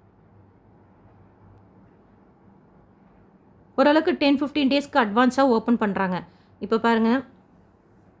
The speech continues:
கிரீன் கலர்ல இருக்கலாம் அவைலபிலிட்டி காமிக்கிறது.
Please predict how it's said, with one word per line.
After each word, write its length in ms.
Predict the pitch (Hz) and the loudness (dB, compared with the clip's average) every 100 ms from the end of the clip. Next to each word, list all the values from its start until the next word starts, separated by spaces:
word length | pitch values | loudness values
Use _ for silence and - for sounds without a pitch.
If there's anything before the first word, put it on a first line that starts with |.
| - | -8
கிரீன் 240 | 170 285 311 | 0 2 2
கலர்ல 300 | 269 247 262 | 0 0 0
இருக்கலாம் 500 | 240 240 240 262 220 | -2 -2 0 0 0
அவைலபிலிட்டி 380 | 240 247 208 208 | 0 0 -4 -8
காமிக்கிறது. 540 | 214 220 226 220 208 | -2 -2 0 -2 0